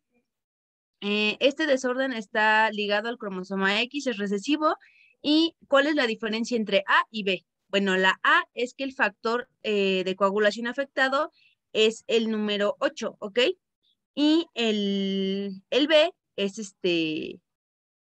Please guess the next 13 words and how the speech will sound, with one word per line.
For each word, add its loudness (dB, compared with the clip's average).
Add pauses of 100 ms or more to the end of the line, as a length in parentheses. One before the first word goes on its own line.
(260)
es 2
el, -2
el -4
factor 0
nueve, -2
el -10
que -6
está -6
afectado. -4 (420)
Realmente 2
la 0
clínica 0
es -4